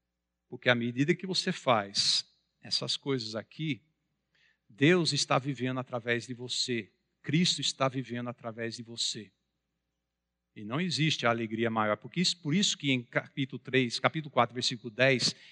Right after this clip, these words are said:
ele tá falando que é uma alegria no Senhor.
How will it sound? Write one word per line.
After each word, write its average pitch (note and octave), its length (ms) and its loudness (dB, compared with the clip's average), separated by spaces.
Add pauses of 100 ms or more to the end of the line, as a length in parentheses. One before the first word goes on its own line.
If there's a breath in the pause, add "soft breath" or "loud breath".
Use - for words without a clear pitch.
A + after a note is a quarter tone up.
ele B2 100 -4
tá C3 160 0
falando B2+ 640 2 (680)
que A#2+ 240 0
é A#2 80 6
uma B2+ 200 0
alegria A#2+ 500 0
no A2+ 320 -4
Senhor. C3 500 -8